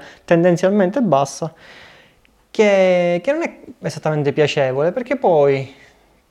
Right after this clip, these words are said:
ti rendi conto a un certo punto di sviste, errori, cose varie, e dopo che le cose sono già successe. E il fatto è che una situazione di questo tipo ti fa sentire un po' così impotente, no? Perché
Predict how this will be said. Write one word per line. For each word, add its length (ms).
ti 140
rendi 280
conto 280
a 40
un 60
certo 180
punto 380
di 380
sviste, 500
errori, 760
cose 220
varie, 400
e 160
dopo 300
che 120
le 100
cose 160
sono 160
già 100
successe. 760
E 160
il 100
fatto 340
è 120
che 320
una 260
situazione 360
di 60
questo 280
tipo 580
ti 140
fa 140
sentire 380
un 180
po' 240
così 460
impotente, 640
no? 180
Perché 640